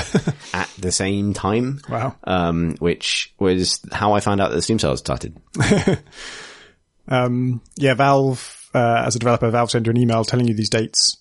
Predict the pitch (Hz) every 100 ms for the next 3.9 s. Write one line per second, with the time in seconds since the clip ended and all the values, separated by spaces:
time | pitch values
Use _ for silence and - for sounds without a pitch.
0 | - 104 107 107 107 - 131 - 123 113
1 | 107 - 123 202 180 143 147 110 101 -
2 | 110 - _ _ - - _ _ _ _
3 | - 165 175 156 143 127 127 123 120